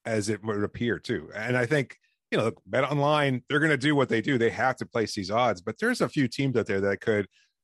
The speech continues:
either precipitously drop or make a, an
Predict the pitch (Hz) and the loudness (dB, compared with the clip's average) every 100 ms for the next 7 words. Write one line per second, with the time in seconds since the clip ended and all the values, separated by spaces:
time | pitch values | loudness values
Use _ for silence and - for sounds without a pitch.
0 | _ 147 147 139 127 170 151 151 139 147 | _ 0 2 2 0 0 0 0 2 0
1 | 120 123 139 202 - 117 117 123 117 110 | 2 2 2 2 0 2 2 2 0 0
2 | 110 - 117 | -2 -2 -4